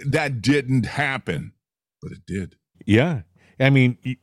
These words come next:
Speaker 2: think about it for a second, friends. You're supposed to, you're supposed to believe that overnight, every ballot that was dropped off, right, was for Biden and none were for Trump. And then they tell you you have no business thinking that it was, uh, steal.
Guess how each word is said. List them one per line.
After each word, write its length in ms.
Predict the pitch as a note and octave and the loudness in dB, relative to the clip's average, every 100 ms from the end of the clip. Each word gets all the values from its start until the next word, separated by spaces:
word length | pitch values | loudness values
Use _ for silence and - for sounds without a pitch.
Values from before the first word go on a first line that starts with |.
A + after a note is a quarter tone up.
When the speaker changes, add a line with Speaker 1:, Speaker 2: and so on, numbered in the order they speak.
| B2 | -2
Speaker 2:
think 240 | G#3 B3 | 0 2
about 260 | B3 F3 G2+ | 2 2 2
it 40 | |
for 160 | F2 G2 | 0 0
a 40 | F2 | 0
second, 400 | - E2+ E2 E2 | 2 0 0 -4
friends. 500 | F#2+ F#2+ D#3 C#3+ - | 0 2 2 0 -2
You're 140 | D3 | -2
supposed 340 | E3+ F3 E3 | 0 0 0
to, 180 | D#3 C3+ - | 0 -2 -2
you're 120 | D#3 | 0
supposed 420 | - G#3+ G#3+ - | 2 4 2 4
to 80 | E3+ | 2
believe 840 | C3 B2 A2+ D#3+ A#3 D3+ A#2 A#2+ _ _ _ _ _ _ _ | 4 2 2 2 4 6 4 2 _ _ _ _ _ _ _
that 440 | A#2 C3 C#3 C#3+ - | 2 4 4 2 4
overnight, 680 | F#3 G3+ G3 F3 C#3 D3 | 2 4 4 6 4 2
every 300 | C3+ D#3 F#3 | 0 0 2
ballot 440 | C3+ C#3+ C#3 C#3+ A#2 | 4 4 4 2 0
that 160 | A#2 | -2
was 140 | G#2+ F#2+ | 0 0
dropped 400 | A2+ C3 B2+ B2 | 2 2 0 0
off, 420 | G2+ G2+ - - _ _ _ _ _ _ _ | 2 2 -2 -16 _ _ _ _ _ _ _
right, 300 | G2 F#2 C#3 - | 0 0 0 -6
was 220 | - G#2+ | -2 -2
for 160 | - A2+ | 0 -2
Biden 520 | G2+ C#3 C#3+ G2 A2 - | 0 0 0 0 0 0
and 220 | F2+ G2 | 0 4
none 200 | A#2+ C3 | 4 2
were 120 | G#2 | 0
for 140 | - F#2+ | -2 -6
Trump. 440 | - D#3 - - _ _ _ _ _ _ _ | -2 -2 -2 -8 _ _ _ _ _ _ _
And 560 | - G#2 G#2 G2+ G2+ G#2+ _ _ _ _ _ _ _ | -2 2 2 2 0 -2 _ _ _ _ _ _ _
then 380 | A#2 A#2 F#3+ C4 | -12 -2 0 4
they 140 | G#3+ | 2
tell 240 | C#3+ D#3+ D#3 | 4 2 4
you 100 | C#3+ | 6
you 320 | C3+ B2+ C#3 | 6 6 6
have 200 | C3+ B2 | 4 2
no 180 | C3+ D3+ | 4 4
business 480 | A2+ D#3 B2 C#3 - | 4 2 4 0 0
thinking 480 | D#3 C#3+ D3 C#3+ C3+ | -2 0 2 4 4
that 160 | C3 | 4
it 100 | C3+ | 2
was, 300 | B2+ C#3 B2 | 2 0 2
uh, 320 | C#3 C#3 C#3 | 0 2 0
steal. 460 | B2 - F#3 A3+ | -4 -4 -2 -2